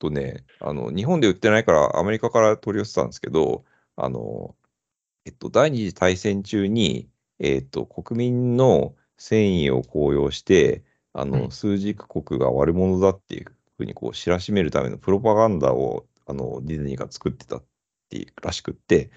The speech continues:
Speaker 1: で、その
Speaker 2: なるほど。
Speaker 1: 映像ばっかり入ってるディーブイディーがある、
Speaker 2: うん。
Speaker 1: あったんですよ。で、それを
Speaker 2: はは。
Speaker 1: 買ってみたらめちゃめちゃ面白かった。
Speaker 2: うん。
Speaker 1: <laughs> あの、
Speaker 2: それは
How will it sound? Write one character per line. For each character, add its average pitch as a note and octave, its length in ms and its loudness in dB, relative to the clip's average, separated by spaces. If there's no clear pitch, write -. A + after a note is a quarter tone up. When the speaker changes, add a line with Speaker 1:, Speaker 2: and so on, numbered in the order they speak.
Speaker 1:
で、 - 60 -20
そ - 160 -6
の A#2+ 100 4
Speaker 2:
な B2+ 60 4
る B2 60 2
ほ A2 80 -6
ど。 G2 160 -14
Speaker 1:
映 A#2+ 200 2
像 B2 280 2
ば F#2+ 100 0
っ - 100 -20
か E3 120 2
り E2+ 80 4
入 F#2+ 160 0
っ - 20 -2
て - 180 -6
る C#2 300 0
デ E2+ 100 0
ィ - 20 2
ー E2+ 40 0
ブ F2 100 0
イ E2 40 0
デ D2+ 100 -2
ィ C#2 40 2
ー E2+ 180 2
が - 80 -10
あ C#2+ 60 -6
る、 C#2+ 160 -6
Speaker 2:
う - 20 -8
ん。 - 60 -12
Speaker 1:
あ - 80 -4
っ - 120 -10
た - 100 -2
ん - 40 -10
で - 60 -16
す - 80 -10
よ。 - 120 -10
で、 - 100 -12
そ - 140 -6
れ A2+ 80 2
を A2+ 320 2
Speaker 2:
は A#2+ 80 -12
は。 A2+ 100 -16
Speaker 1:
買 - 120 -12
っ - 40 -20
て - 160 0
み G2+ 80 2
た G2+ 140 2
ら - 280 0
め D#2+ 160 -4
ち F#2 100 -2
ゃ - 20 2
め F2 100 2
ち F2+ 60 -2
ゃ - 20 4
面 E2+ 120 0
白 E2+ 120 -2
か C#2 60 -4
っ C2 60 -8
た。 - 140 -12
Speaker 2:
う - 40 -4
ん。 - 80 -10
Speaker 1:
<laughs> - 20 -
あ - 60 -6
の、 - 100 -10
Speaker 2:
そ - 280 0
れ F4+ 100 8
は E4+ 440 4